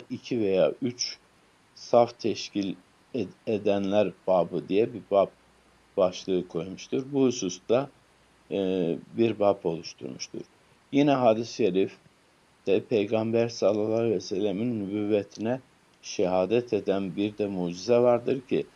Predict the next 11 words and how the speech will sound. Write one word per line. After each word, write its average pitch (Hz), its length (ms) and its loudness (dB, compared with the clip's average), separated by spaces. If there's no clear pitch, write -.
o 110 160 0
da 117 100 2
Medine-i 110 560 0
Münevvere 104 840 -2
ile 101 220 0
Habeşistan 101 1300 0
arasında 101 600 0
binlerce 104 580 -4
kilometre 98 600 -4
olmasına 90 760 0
rağmen 131 420 0